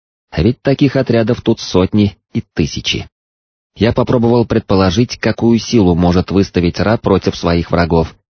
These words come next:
и у меня, честно, просто не получилось. Да, сейчас наш мир выглядит совсем не так, как раньше.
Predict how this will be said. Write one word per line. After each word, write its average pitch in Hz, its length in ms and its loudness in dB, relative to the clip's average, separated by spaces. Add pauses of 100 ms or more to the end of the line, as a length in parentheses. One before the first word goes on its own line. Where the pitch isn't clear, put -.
(100)
и 107 120 2
у 110 120 6
меня, 113 380 4
честно, 117 480 -2 (140)
просто 101 320 -2
не 101 80 2
получилось. 76 680 -4 (760)
Да, 151 340 2
сейчас 139 420 -2
наш 135 180 0
мир 147 220 2
выглядит 131 400 0
совсем 123 340 -2
не 127 80 2
так, 113 240 -2
как - 220 -4
раньше. 82 400 -2